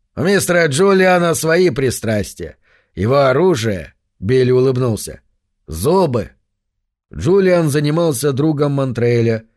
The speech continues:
тем, кого звали Ришар. Третий повернулся и бросился бежать. Но в переулке его заключила в объятия Синтия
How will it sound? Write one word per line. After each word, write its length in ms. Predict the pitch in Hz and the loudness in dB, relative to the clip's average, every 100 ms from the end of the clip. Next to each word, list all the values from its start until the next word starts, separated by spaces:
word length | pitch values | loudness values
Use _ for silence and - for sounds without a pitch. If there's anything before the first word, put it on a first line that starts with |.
| _ _ | _ _
тем, 280 | 175 143 | -4 -4
кого 240 | 117 113 117 | -2 0 0
звали 320 | 104 123 120 | 0 0 2
Ришар. 560 | 117 107 - 87 76 _ _ _ _ _ | 0 -2 -4 -8 -10 _ _ _ _ _
Третий 320 | - 131 123 | -2 -2 0
повернулся 680 | 127 117 113 127 156 - 160 - _ _ | -2 0 0 -2 -2 -2 -6 -8 _ _
и 80 | 127 | -4
бросился 560 | 123 139 131 135 123 127 | 0 0 0 -2 -2 -2
бежать. 500 | 120 98 85 - - _ _ _ _ | -2 -4 -8 -10 -20 _ _ _ _
Но 160 | 123 | -4
в 60 | 123 | -2
переулке 440 | 160 185 226 - | -2 0 0 0
его 260 | 170 170 190 | 0 2 0
заключила 600 | 143 131 143 131 180 165 | 0 0 -2 0 0 2
в 60 | 147 | 2
объятия 480 | 143 160 160 160 151 | 0 0 -2 -2 -4
Синтия 560 | - 165 120 120 123 | -2 -4 -2 -2 -2